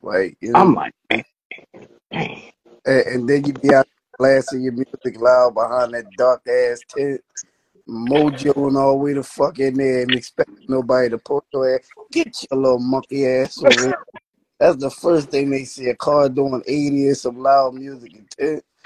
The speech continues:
Speaker 1: That's the first thing they see. Then you blink. You know what I mean?
Speaker 2: Jay Leonard said, "Cheer drive."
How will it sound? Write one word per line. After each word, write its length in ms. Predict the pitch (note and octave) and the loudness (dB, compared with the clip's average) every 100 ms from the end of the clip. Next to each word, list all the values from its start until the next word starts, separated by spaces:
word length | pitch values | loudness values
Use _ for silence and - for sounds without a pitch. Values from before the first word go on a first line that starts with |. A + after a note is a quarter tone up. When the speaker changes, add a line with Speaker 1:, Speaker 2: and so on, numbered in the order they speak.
| - _ _ - | -20 _ _ -2
Speaker 1:
That's 280 | D#3+ - - | -2 -2 -6
the 140 | F3 | -2
first 180 | E3+ C#3 | 0 0
thing 220 | D3 C#3+ | -2 -2
they 160 | C#3 C3+ | -4 -6
see. 300 | - C3 A#2 | -4 -4 -4
Then 300 | G#2+ D3 D3 | -2 0 0
you 100 | B2+ | -2
blink. 340 | A#2+ - F#2+ - - _ _ _ - - _ _ - - - | -4 -4 -4 -6 -12 _ _ _ -20 -20 _ _ -20 -20 -10
You 120 | C3 C#3 | -4 2
know 80 | D3 | 4
what 100 | D3 | 4
I 40 | |
mean? 400 | D3 D#3 D#3 C3 | 4 2 2 2
Speaker 2:
Jay 180 | A#2 A#2+ | 2 4
Leonard 320 | B2 C3 A#2+ | 4 4 4
said, 320 | - A2 G#2+ | 2 2 2
"Cheer 300 | - B2+ A#2 G2+ | 2 0 2 2
drive." 500 | A2 G#2+ G#2 G#2 | 2 4 2 0